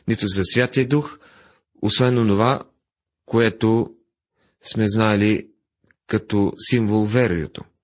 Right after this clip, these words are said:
Знаехме, че Святия Дух е дошъл и го вярвахме, но не знаехме, че Святия Дух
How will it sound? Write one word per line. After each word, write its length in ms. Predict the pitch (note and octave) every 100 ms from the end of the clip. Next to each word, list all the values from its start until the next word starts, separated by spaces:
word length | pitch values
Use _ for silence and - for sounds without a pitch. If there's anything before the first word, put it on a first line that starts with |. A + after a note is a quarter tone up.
| _ - -
Знаехме, 400 | A#2 C3 B2 B2
че 140 | A#2+
Святия 400 | - C3 C3 B2
Дух 200 | C#3 C3+
е 40 |
дошъл 560 | B2+ B2+ - A#2+ C#3+ C#3 - _ _ _ _ _ _ _ _ -
и 380 | B2 C3 - - -
го 160 | B2+
вярвахме, 720 | C3+ D#3 A#2+ F2+ - B1+ - _ -
но 100 | A2+
не 80 | B2
знаехме, 420 | B2+ C3+ C3 C3
че 140 | -
Святия 400 | B2 A#2 G#2+ A2
Дух 240 | G#2+ A#2+